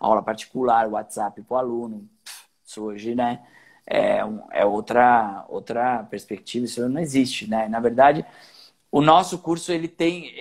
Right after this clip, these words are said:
eu, eu ofereço tudo isso porque eu acredito nisso e porque eu sinto prazer nisso. Eu entendi que, pra mim, atender um aluno no WhatsApp é, me dá tesão,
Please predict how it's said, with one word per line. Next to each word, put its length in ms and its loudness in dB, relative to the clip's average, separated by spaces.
eu, 340 -4
eu 160 2
ofereço 420 -2
tudo 240 -4
isso 280 -4
porque 280 -8
eu 60 4
acredito 600 -4
nisso 320 -6
e 20 -18
porque 200 -12
eu 40 0
sinto 260 -8
prazer 440 0
nisso. 320 -10
Eu 40 -12
entendi 460 -10
que, 320 -4
pra 160 2
mim, 180 2
atender 340 0
um 120 2
aluno 420 0
no 60 0
WhatsApp 760 2
é, 280 -2
me 160 -6
dá 120 2
tesão, 520 -6